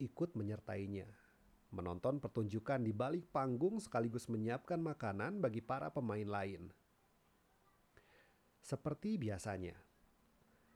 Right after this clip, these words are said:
malam itu pun ruang pertunjukan disesaki banyak penonton. Kebanyakan para pemuda organisasi yang kerap dicap ekstremis oleh Belanda.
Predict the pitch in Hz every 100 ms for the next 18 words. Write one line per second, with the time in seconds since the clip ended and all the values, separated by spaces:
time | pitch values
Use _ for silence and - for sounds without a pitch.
0 | - - 90 87 98 104 95 143 175 190
1 | - 101 107 98 - 113 101 110 - 139
2 | 120 110 - - 120 - 247 175 113 110
3 | - 107 92 92 95 - 101 - _ _
4 | - - 101 90 90 87 - 165 196 104
5 | 92 101 104 98 104 95 98 104 120 196
6 | 220 139 151 - - - 123 123 - 143
7 | 208 139 127 117 135 - - 139 - -
8 | 226 240 208 - 131 110 117 107 107 95
9 | 82